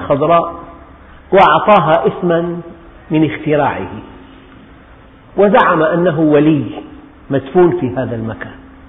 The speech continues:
وجاءه الناس زرافات ووحدانا يتبركون بهذا الولي ويعطونه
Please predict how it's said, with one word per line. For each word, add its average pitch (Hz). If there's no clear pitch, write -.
وجاءه 175
الناس 160
زرافات 151
ووحدانا 123
يتبركون 156
بهذا 135
الولي 131
ويعطونه 151